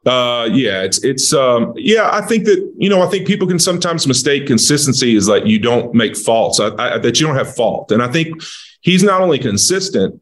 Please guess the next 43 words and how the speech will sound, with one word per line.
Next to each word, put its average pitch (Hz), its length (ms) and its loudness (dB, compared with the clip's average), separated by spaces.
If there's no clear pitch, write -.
but 120 240 0
every 143 280 4
little 156 220 4
fault 131 340 0
he 117 80 2
does 107 300 0
have 127 220 -2
that 98 100 2
maybe 127 300 2
people 143 240 0
pick 135 200 0
up 139 200 -2
on, 143 180 0
or 98 60 2
maybe 104 260 4
they 120 140 2
don't 113 160 0
really 113 200 4
know 110 220 2
whether 104 260 2
that 98 160 0
was - 120 -4
his 113 180 0
decision 104 560 0
or, 90 480 0
uh, 90 440 2
whether 104 240 2
that 98 180 -2
was 95 100 -4
a 95 60 -2
part 110 260 2
of 104 60 0
the 98 80 0
game 104 340 -4
or 95 60 -2
something 104 320 -2
that 98 160 -2
kinda 98 240 -2
he 110 180 4
had 101 160 2
a 90 60 2
hand 104 340 0
in. 113 300 0